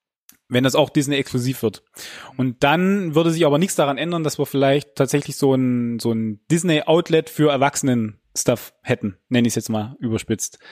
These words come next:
wo halt so ein bisschen der, der, der ernste Kram vielleicht läuft, der vielleicht auch ein bisschen blutiger ist.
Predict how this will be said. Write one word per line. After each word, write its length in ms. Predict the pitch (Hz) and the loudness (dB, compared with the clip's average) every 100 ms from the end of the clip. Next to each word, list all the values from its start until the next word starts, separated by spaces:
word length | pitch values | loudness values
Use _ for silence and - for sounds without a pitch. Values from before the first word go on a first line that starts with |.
| - - | -14 -2
wo 120 | 120 | 2
halt 120 | 117 | 2
so 80 | 120 | 0
ein 80 | 120 | -2
bisschen 240 | 117 120 | 0 2
der, 280 | 117 113 110 | 4 4 4
der, 320 | 110 107 107 | 2 2 0
der 420 | 104 107 104 104 - _ _ _ _ _ | 0 -2 -2 -6 -12 _ _ _ _ _
ernste 380 | 131 127 - 117 | 2 2 2 0
Kram 440 | - 117 113 110 | 2 2 2 0
vielleicht 420 | - 117 110 98 110 | -2 0 0 0 0
läuft, 420 | 107 101 - - | 0 -2 -6 -14
der 240 | 175 113 | -4 -2
vielleicht 180 | 107 110 | 2 0
auch 40 | 110 | 0
ein 60 | |
bisschen 200 | 107 110 | -2 -2
blutiger 380 | 117 139 123 110 | 0 2 4 2
ist. 220 | - - | 0 -6